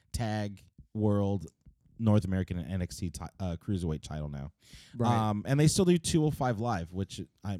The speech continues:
Speaker 1: that's probably gonna be coming to an end soon, right?
Speaker 2: I would think so. Um, it, I mean, th-, they can still do two oh five Live if they wanted to, but they're probably gonna do it after N X T. It makes more sense for them to do that as opposed to them doing it on Friday. Um, but just real quickly, though, like, the, the t-, cruiserweight division, it's not just a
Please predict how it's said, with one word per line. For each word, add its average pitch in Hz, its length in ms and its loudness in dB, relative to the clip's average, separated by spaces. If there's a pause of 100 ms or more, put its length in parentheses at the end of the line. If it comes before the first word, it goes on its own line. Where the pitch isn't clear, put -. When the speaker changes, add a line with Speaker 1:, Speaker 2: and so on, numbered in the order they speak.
Speaker 1:
that's 107 160 2
probably 104 200 2
gonna 87 120 2
be 87 80 0
coming 90 240 -2
to 80 120 -2
an 82 60 -2
end 82 160 -2
soon, 73 180 -6
right? 85 180 -4 (440)
Speaker 2:
I 147 100 0
would 196 160 4
think 143 180 0
so. 139 440 0
Um, 110 380 -4
it, 123 140 -8 (300)
I 131 40 -14
mean, 123 400 -6
th-, 127 140 -14
they 165 120 -2
can 190 100 -2
still 156 240 2
do 156 180 0
two 151 220 0
oh 147 40 -2
five 127 260 -4
Live 120 180 -2
if 110 60 -6
they 117 80 -2
wanted 107 240 -4
to, 123 80 -6
but 101 120 -4
they're 110 100 -4
probably 127 220 -2
gonna 110 120 -8
do 110 100 -4
it 67 80 -8
after 104 260 -8
N 104 160 -8
X 101 180 -10
T. 123 320 -8 (500)
It 104 100 -6
makes 113 180 -4
more 120 140 -2
sense 117 220 -4
for 120 100 -8
them 110 140 -6
to 101 80 -6
do 110 220 -2
that 120 180 -6
as 101 80 -6
opposed 107 400 -4
to 101 80 -6
them 98 300 -8 (100)
doing 107 180 -2
it 95 40 -6
on 87 160 -8
Friday. 117 460 -8 (500)
Um, 107 220 -4
but 135 120 2
just 147 180 -2
real 165 140 0
quickly, 143 340 -6
though, 98 320 -4
like, 98 280 -10
the, 107 200 -8
the 113 120 -12
t-, - 200 -20
cruiserweight 160 460 -4
division, 117 540 -4
it's - 180 -12
not 147 180 -6
just 123 240 -4
a 95 320 -2